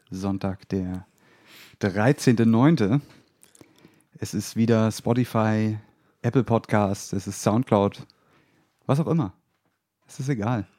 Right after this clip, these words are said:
Wir folgen unserem Herzen. Hier sind eure zwei Schaumküsse.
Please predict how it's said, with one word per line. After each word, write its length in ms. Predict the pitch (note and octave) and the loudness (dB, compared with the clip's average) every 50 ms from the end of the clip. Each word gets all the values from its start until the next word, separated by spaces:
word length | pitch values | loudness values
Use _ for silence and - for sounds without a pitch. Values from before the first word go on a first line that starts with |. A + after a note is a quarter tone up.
| _ _ _ _ _ _ _ _ _ _ _ _ | _ _ _ _ _ _ _ _ _ _ _ _
Wir 100 | - B2 | 0 2
folgen 240 | C3 D3 D3 C#3+ C3 | 6 6 6 6 6
unserem 200 | A#2+ A2+ A#2+ G#2+ G2 | 2 2 2 0 0
Herzen. 400 | F#2+ G#2+ A#2 - - D3+ C3+ B2 _ _ _ _ _ - _ _ _ _ _ _ _ _ | 0 -4 -4 -4 -6 -6 -6 -6 _ _ _ _ _ -20 _ _ _ _ _ _ _ _
Hier 180 | _ - A2+ A2+ | _ -2 -2 2
sind 160 | B2 A#2 G#2+ | 2 2 2
eure 220 | - G#2 A2+ A#2 A#2+ | 2 2 2 2 0
zwei 220 | - - G#2+ G#2+ | 0 0 0 0
Schaumküsse. 720 | G2+ - - A2 A2 A#2+ B2 - - B2+ A#2+ - - B2+ | 0 0 0 0 0 0 -2 -2 0 -2 0 0 -2 -4